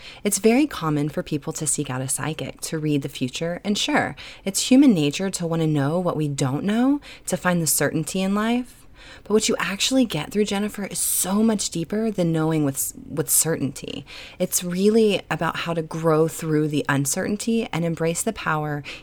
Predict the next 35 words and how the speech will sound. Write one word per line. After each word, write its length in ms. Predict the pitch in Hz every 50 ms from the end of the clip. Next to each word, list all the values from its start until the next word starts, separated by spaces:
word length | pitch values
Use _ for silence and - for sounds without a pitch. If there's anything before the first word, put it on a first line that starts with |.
| - -
each 220 | 175 185 - -
of 120 | 208 202 208
us 140 | 202 196 -
hold 340 | - - 160 151 151 147
deep 300 | - - 165 165 170 -
within 500 | 180 180 - - - 151 156 156 165 170
our 220 | - - 156 147 -
own 180 | 151 156 156
sovereignty 720 | - - 147 143 143 156 175 190 - - 247 254 262 262 -
and 180 | - 170 143 -
untapped 480 | 151 147 143 - - 143 135 - -
gifts. 560 | - 80 78 - 139 - - - - - - - - - - - - - - - - - - - -
Jennifer 320 | - 220 233 262 269 302 269
has 160 | 226 180 -
helped 300 | - - - - - 170
me 180 | 170 165 165
grow 400 | 170 151 151 156 143 143 143 143
through 200 | 143 - - 160
many 260 | 156 156 156 160 170 165
lessons 420 | 147 131 131 - - 143 139 139
in 140 | 135 135 139
life. 300 | 123 117 120 - 156 - - - - - - - - - -
Relationship 640 | 175 170 165 160 160 - 196 202 202 - 214 - -
lessons 360 | 170 165 - - 170 175 170
with 120 | 180 -
my 100 | - 180
husband 360 | 170 165 202 175 - - 165 175
of 80 | 165
fifteen 400 | - 170 165 - - - 190 185
years, 480 | 165 143 135 131 131 135 135 135 - - - - - - - - - -
my 140 | 175 175 170
gifted 360 | 156 180 175 170 - 214 208
and 140 | 220 220 214
stubborn 340 | - - 151 151 160 175 175
children, 640 | - - 143 131 139 135 127 131 143 147 151 165